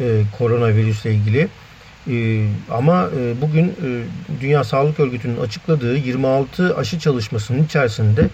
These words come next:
Türkiye'nin aşısı yer almıyor nedense. Yani biz böyle rüyalarda, havalarda rüya bilim, e, ile, e, geziyoruz. E, herhalde öyle, e,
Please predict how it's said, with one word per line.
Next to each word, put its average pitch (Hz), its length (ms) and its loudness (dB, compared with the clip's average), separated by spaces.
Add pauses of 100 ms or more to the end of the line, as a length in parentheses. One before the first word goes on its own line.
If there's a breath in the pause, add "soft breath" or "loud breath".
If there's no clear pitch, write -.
(320 loud breath)
Türkiye'nin 127 520 2
aşısı 151 460 0
yer 156 200 6
almıyor 135 360 4
nedense. 104 520 4 (560 loud breath)
Yani 143 300 4
biz 147 180 2
böyle 147 240 2
rüyalarda, 127 560 4
havalarda 123 580 2
rüya 135 400 2
bilim, 120 320 0 (180)
e, 135 40 -2
ile, 110 440 0
e, 120 460 -2 (140)
geziyoruz. 139 600 -2 (560 loud breath)
E, 110 440 2
herhalde 131 420 0
öyle, 127 360 0
e, 156 40 -4